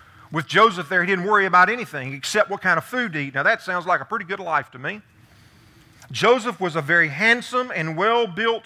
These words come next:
young man. Uh, Kenny, uh, uh, let's see. Um,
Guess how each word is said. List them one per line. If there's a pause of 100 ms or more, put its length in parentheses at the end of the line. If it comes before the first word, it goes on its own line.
(120)
young (540)
man. (540)
Uh,
Kenny,
uh,
uh,
let's
see. (100)
Um,